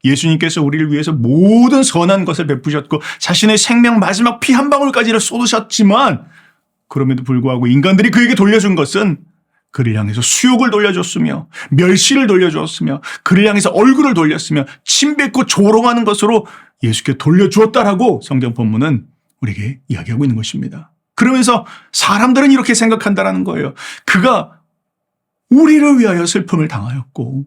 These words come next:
우리를 위하여 질고를 당하였지만 사람들은 그를 보면서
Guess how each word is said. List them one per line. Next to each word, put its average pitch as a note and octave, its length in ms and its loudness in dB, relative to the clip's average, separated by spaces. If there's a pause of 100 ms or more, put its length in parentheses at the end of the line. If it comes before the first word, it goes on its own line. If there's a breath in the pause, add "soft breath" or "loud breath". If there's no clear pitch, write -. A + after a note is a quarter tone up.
우리를 E4 560 2
위하여 F#3+ 240 0
질고를 C#3+ 440 -2
당하였지만 B2+ 680 -4 (240 loud breath)
사람들은 C#4 600 0
그를 B3+ 240 2
보면서 A3 460 2